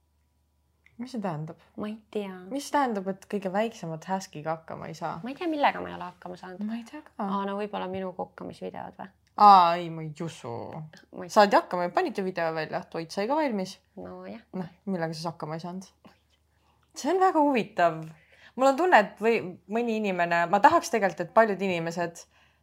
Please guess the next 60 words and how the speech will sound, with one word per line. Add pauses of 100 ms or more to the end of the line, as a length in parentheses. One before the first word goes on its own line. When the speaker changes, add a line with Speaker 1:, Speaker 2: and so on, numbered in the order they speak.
(140)
Speaker 1:
kes
kirjutavad
eelarvamusi,
mul
ei
ole
mitte
midagi
selle
vastu,
et
sa
kirjutad
siukest
asja,
aga
kui
Speaker 2:
Ise
Speaker 1:
sa
Speaker 2:
me
Speaker 1:
ma-,
Speaker 2:
küsisime
seda,
Speaker 1:
jaa,
Speaker 2:
jah?
Speaker 1:
ise
me
küsisime. (380)
Kui
sa
julged
mulle
öelda
seda,
nii
et
sinu
nimi
on
seal (140)
ja
su
pilt
on
seal, (320)
siis, (500)
siis
ma (100)
arvan,
et
mu
suhtumine
on
täiesti
teine. (260)
Aga
kui
keegi
lihtsalt
anonüümselt